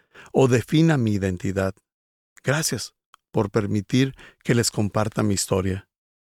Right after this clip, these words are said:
Muchas gracias, Caio, por compartir con nosotros. Muy buen trabajo. Muy bien, entonces ya vimos cuatro cosas que tenemos que recordar para disminuir ese temor al fracaso en nuestra vida.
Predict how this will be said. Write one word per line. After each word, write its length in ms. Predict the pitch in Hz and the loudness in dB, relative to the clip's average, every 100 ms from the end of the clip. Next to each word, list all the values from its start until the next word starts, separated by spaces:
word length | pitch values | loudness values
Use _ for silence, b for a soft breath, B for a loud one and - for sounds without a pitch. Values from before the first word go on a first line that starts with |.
| _ _ _ _ _ _ _ - | _ _ _ _ _ _ _ 2
Muchas 460 | 151 233 - 123 | 4 4 4 0
gracias, 480 | 104 113 135 - 104 | 2 2 2 0 -2
Caio, 320 | - 104 101 | 0 0 0
por 180 | 98 117 | 0 -2
compartir 500 | - 98 110 - 120 | -2 -2 -2 0 0
con 160 | 131 120 | 2 2
nosotros. 560 | 104 107 101 101 98 B B B | 2 2 2 2 0 B B B
Muy 380 | 156 180 214 185 | 6 8 8 8
buen 240 | 131 135 | 6 4
trabajo. 680 | 131 117 92 98 - 101 98 - _ _ _ _ _ _ _ _ _ _ _ _ _ - | 2 2 2 0 0 -2 -2 -8 _ _ _ _ _ _ _ _ _ _ _ _ _ 2
Muy 160 | 294 | 4
bien, 280 | 180 107 90 _ _ _ _ | 6 4 0 _ _ _ _
entonces 460 | - 131 165 147 156 | 0 2 4 4 4
ya 140 | 131 | 4
vimos 360 | 139 143 135 - | 4 4 4 2
cuatro 500 | - 120 143 - 147 | 0 2 2 2 0
cosas 440 | - 110 113 160 | 2 2 2 2
que 100 | - | 0
tenemos 420 | 107 98 107 139 - | 0 2 4 2 2
que 120 | 120 | 0
recordar 640 | 107 - 95 95 120 147 B B B _ | 0 0 0 2 0 0 B B B _
para 280 | - 160 170 | 0 2 2
disminuir 840 | 156 147 120 127 120 117 123 135 143 | 2 2 2 2 4 4 4 4 2
ese 220 | - 143 | 0 -2
temor 500 | - 110 104 113 135 | 0 0 2 2 2
al 120 | 135 | 0
fracaso 640 | 104 95 - 110 - 151 - _ | -2 -2 0 0 0 0 -4 _
en 140 | 120 | 2
nuestra 320 | 104 - 92 | 2 2 -2
vida. 360 | 87 92 160 - | -2 -2 -4 -12